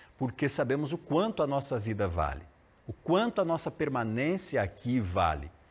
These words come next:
Primeiro pra nós, depois pras pessoas que estão ao nosso redor. Se você se encontrar numa situação conflituosa, como a, a do Gabriel e de outros que nós já registramos, infelizmente, aqui, que terminaram com morte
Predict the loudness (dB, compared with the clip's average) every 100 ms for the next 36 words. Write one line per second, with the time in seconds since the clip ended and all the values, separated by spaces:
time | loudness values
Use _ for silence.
0 | _ -4 2 4 4 2 0 0 -2 -4
1 | -4 -4 -4 -6 -6 -6 -6 -6 -6 -6
2 | -4 -4 -4 -4 -6 -8 -6 -8 -10 -16
3 | -20 -20 -18 -4 0 2 4 4 4 2
4 | 0 -2 -2 2 0 0 0 0 0 -4
5 | -2 -2 -2 -4 -6 -8 -8 -6 -2 2
6 | 2 0 -4 -2 0 -2 -6 -20 -6 -2
7 | 0 2 2 2 2 2 2 0 0 2
8 | 2 -2 -6 -2 -2 0 0 0 -2 -4
9 | -4 -2 -2 -2 -4 -4 -4 0 0 0
10 | -4 -4 -2 -2 -2 -2 0 0 -2 -6
11 | -18 -18 -6 -2 2 2 2 -2 -8